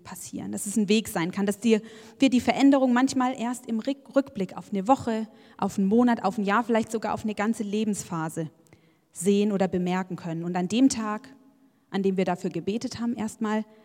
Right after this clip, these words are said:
gar nichts merken, gar nichts sichtbar ist. Und nur weil diese Veränderung lange dauert, findet sie trotzdem statt. Nur,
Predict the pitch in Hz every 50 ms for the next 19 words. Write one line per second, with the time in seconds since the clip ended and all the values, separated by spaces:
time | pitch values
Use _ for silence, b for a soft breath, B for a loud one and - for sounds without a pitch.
0 | b b b - 185 180 170 160 160 - - - - - 180 170 175 175 185 185
1 | 208 202 220 240 226 - - - 226 285 277 - - - 165 - - - - -
2 | - - - _ _ _ _ _ _ _ _ _ _ _ _ _ b b b b
3 | b b b b b - 202 196 202 214 214 220 202 208 208 196 - 220 - 226
4 | 220 214 185 185 185 180 196 240 285 240 - - 151 143 151 175 196 240 - -
5 | - - _ _ _ _ _ _ _ _ _ _ _ _ _ _ _ _ _ _
6 | _ _ _ _ _ _ - 226 202 202 190 - 208 - - - 208 196 - -
7 | - 190 185 180 180 - - - - - - - - - _ _ _ _ _ _
8 | _ _ _ _ _ _ _ _ _ - 208 208 214 226 247